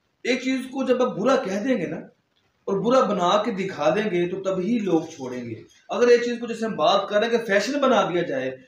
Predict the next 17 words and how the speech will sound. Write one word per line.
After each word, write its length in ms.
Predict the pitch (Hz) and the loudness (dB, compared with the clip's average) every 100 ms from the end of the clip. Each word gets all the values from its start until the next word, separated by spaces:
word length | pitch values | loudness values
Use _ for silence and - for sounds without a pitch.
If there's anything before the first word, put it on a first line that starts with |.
| _ 196 | _ -2
ये 120 | 262 | 0
एक 140 | 262 | 0
तस्वर 400 | 254 214 220 240 | -2 -4 2 4
है, 200 | 214 - | 6 4
दोस्तों 800 | - - - - - 185 208 233 | 2 -6 -20 -20 -4 0 2 4
से 60 | 233 | 2
पूछा 240 | 226 247 | 2 2
भी 100 | 233 | 2
सिगरेट 280 | 196 220 226 | 4 4 4
क्यों 120 | 233 233 | -2 -2
पीते 260 | 220 214 | -2 -2
हो, 120 | 208 208 | 0 0
जनाब 320 | 214 220 - | 2 0 2
दुख 160 | 233 202 | -2 0
दूर 240 | 196 185 | 2 4
होते 240 | 175 - | 2 -4
हैं, 100 | 123 | -12